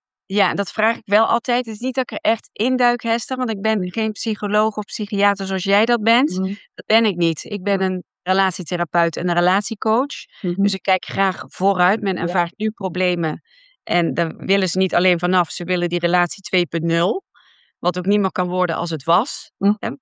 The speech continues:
Speaker 1: alles verandert, de business verandert, kinderen groeien. Wij veranderen elk, eh, wij veranderen ook. Ik ben niet meer dezelfde als, als tien jaar geleden. Laat staan als twintig jaar geleden en zelfs niet meer als een jaar geleden. Dus alles van,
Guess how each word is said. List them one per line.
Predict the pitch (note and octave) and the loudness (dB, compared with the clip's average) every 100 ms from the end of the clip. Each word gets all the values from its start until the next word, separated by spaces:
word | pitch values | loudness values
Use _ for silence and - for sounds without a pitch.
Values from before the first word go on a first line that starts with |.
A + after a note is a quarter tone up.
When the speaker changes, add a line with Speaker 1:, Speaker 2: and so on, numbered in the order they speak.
| _ | _
Speaker 1:
alles | F#3+ G3 F#3 | 0 2 -2
verandert, | - F#3+ G#3 G#3 - | 0 2 2 0 -2
de | E3 | -2
business | G3 G3 F#3 | -2 0 -4
verandert, | - F3+ F3+ F3 - | -2 0 0 -2 -4
kinderen | G3+ F#3+ F#3 | 0 0 0
groeien. | - F3+ F3+ E3+ E3+ - - | -4 -4 0 0 0 -8 -16
Wij | - F3+ G3 | -2 0 2
veranderen | F3+ F3+ F3+ - | 2 2 2 0
elk, | - F3 _ | -2 -2 _
eh, | - C3 - C3 | -6 -4 -2 -2
wij | D3 F3+ | 0 -2
veranderen | F#3 F#3 F3 D#3+ | 0 0 2 2
ook. | A3 | 0
Ik | B2 | 0
ben | G3 | 2
niet | A#3 | 2
meer | A3+ | 2
dezelfde | G#3 G3+ G3+ G3 | 0 0 0 0
als, | - G3 F#3+ | -2 -2 -2
als | - F#3+ - _ _ | 0 -2 -4 _ _
tien | - A3 | 2 4
jaar | F#3+ F#3 | 4 2
geleden. | F3+ F#3 F#3 F#3 F#3+ _ _ _ | 0 0 0 0 -2 _ _ _
Laat | - F3 | -4 -4
staan | - G3 F3 E3 | -2 0 0 0
als | E3+ | -4
twintig | - G#3+ A3+ | -2 0 0
jaar | A3+ G#3+ | 2 2
geleden | F#3+ G#3+ G#3+ G#3+ | 2 0 0 0
en | - F#3+ | -2 -6
zelfs | - G3 F#3+ | -4 -4 -2
niet | F#3 | -2
meer | F3 | 0
als | E3 | 0
een | E3+ | 0
jaar | F#3+ G#3+ | 0 0
geleden. | - G#3+ | -2 -2
Dus | G3 F#3 | -2 -2
alles | G#3 A3 | -2 -2
van, | - | -6